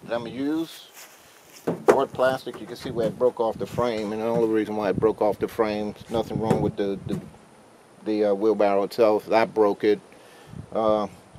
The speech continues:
<laughs> running over it with my tractor. Anyway, I have this two feet by a little over two feet piece of metal roofing.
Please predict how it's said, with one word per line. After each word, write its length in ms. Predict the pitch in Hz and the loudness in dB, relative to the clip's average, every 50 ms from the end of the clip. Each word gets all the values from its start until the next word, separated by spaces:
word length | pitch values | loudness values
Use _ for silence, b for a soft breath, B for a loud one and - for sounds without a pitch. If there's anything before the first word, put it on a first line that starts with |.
| - | -20
<laughs> 400 | - - - - - - - - | -18 -16 -16 -12 -12 -12 -4 -2
running 300 | 147 131 - 147 123 104 | 0 0 2 2 2 6
over 340 | 120 120 107 95 98 104 104 | 6 6 6 4 2 0 0
it 100 | 107 - | 0 2
with 140 | 107 110 98 | 0 0 0
my 200 | 104 101 98 95 85 - - - - - - - | 0 -2 -4 -4 -6 -12 -20 -20 -20 -20 -20 -2
tractor. 420 | - 123 113 107 - - 85 95 - B B B B B B B B B - | 0 2 2 2 0 -4 -6 -6 -6 B B B B B B B B B -2
Anyway, 380 | 123 151 139 127 120 131 139 - - | 0 4 6 8 8 8 6 2 -4
I 60 | - | -8
have 260 | 123 123 127 123 113 - | -6 -4 -2 -2 0 2
this 200 | 135 120 - - - - | 0 0 2 2 0 4
two 140 | - 85 - | 6 6 6
feet 340 | - - - - 165 165 - - - - - | 6 6 6 6 6 6 4 0 -4 -6 2
by 440 | - 127 123 120 120 117 113 113 113 117 - - - | 4 6 6 6 6 4 2 2 0 -4 -8 -4 -2
a 1600 | - - - - - - - - - - - - - - - - - - - - - - - - - - - - - - - - | -2 -2 -2 -6 -8 -10 -10 -10 -10 -14 -14 -6 -4 -4 -2 -2 -4 -2 0 4 6 8 8 8 6 4 0 -4 -8 -14 -14 -4
little 260 | 104 110 120 - 123 | -2 -2 0 0 -2
over 160 | 123 - - | -2 -2 -4
two 220 | - - 123 113 110 | -4 -6 -8 -12 -12
feet 340 | 110 - 113 110 113 117 - - - - - - - - - - - - | -10 -10 -8 -8 -8 -10 -14 -18 -18 -20 -18 -20 -20 -20 -20 -18 -14 -8
piece 260 | 127 123 113 - - | -6 -4 -4 -4 -4
of 280 | 104 104 104 101 - - - - - - - - - - - - - - - - - - - - - - - - | -4 -2 -2 -4 -6 -10 -18 -20 -20 -20 -20 -20 -20 -20 -20 -20 -20 -20 -20 -20 -20 -20 -20 -20 -20 -20 -18 -8
metal 300 | 113 120 113 110 110 107 | -4 -2 0 0 0 0
roofing. 420 | 104 107 117 123 - 185 190 214 | 0 -2 -2 -2 -2 -4 -6 -6